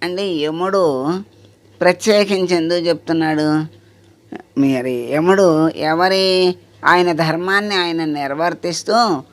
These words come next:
ఆయన్ని, ఆ, భ-, వాళ్ళ యొక్క జీవుల యొక్క ప్రాణాలను సమయానికి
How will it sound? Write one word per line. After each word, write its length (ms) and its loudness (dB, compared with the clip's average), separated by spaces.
ఆయన్ని, 720 2
ఆ, 440 2
భ-, 580 -2
వాళ్ళ 320 0
యొక్క 340 -4
జీవుల 460 0
యొక్క 340 0
ప్రాణాలను 1000 2
సమయానికి 1080 -2